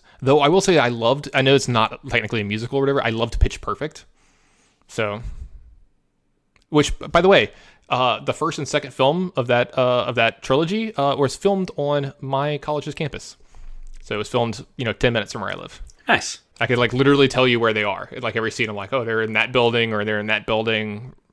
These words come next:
Speaker 1: for most of it. You know, it was just filmed in L S U. So
Speaker 2: I, I will s-, I will agree that they have some, uh, pretty high diminishing returns. Like, I don't wanna watch musicals all the time. Um,
Speaker 1: No.
Speaker 2: but, you know, there's a lot of people that just, like, steadfastly hate them. And that, so to me, that makes them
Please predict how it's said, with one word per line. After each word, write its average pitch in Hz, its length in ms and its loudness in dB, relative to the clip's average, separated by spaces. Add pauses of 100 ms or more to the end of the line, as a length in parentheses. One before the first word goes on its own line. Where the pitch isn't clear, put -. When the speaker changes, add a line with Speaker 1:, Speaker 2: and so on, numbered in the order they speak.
Speaker 1:
for 139 160 -4
most 110 240 0
of 98 60 -8
it. 90 140 -12
You 123 40 -10
know, 113 60 -4
it 110 40 -2
was 113 80 -2
just 117 120 -4
filmed 120 220 2
in 107 80 -4
L 104 140 -4
S - 100 -12
U. 98 180 -8 (360)
So - 180 -14
Speaker 2:
I, 113 200 4
I 127 120 8
will 160 200 12
s-, - 120 6 (160)
I 123 120 10
will 185 180 12
agree 147 320 10
that 127 140 8
they 120 120 8
have 120 320 8
some, 113 320 2 (440)
uh, 104 260 6
pretty 123 180 4
high 117 140 10
diminishing 107 360 4
returns. 87 460 -4
Like, - 140 -2
I 101 80 8
don't 107 100 6
wanna 101 160 4
watch 95 300 4
musicals 95 360 -2
all 92 120 -2
the 82 80 -10
time. - 260 -4 (420)
Um, 87 420 -4
Speaker 1:
No. 110 120 -4 (520)
Speaker 2:
but, 98 460 6 (380)
you 107 80 0
know, 101 260 4
there's 123 140 6
a 131 60 10
lot 113 120 12
of - 60 6
people 107 160 4
that 95 100 6
just, 95 160 2
like, 95 140 -4
steadfastly 92 640 2
hate 90 220 -10
them. - 120 -20 (140)
And 90 140 -12
that, 87 200 -8
so 90 360 2
to - 120 -8
me, 98 140 4
that 90 160 2
makes 92 220 -6
them 85 240 -16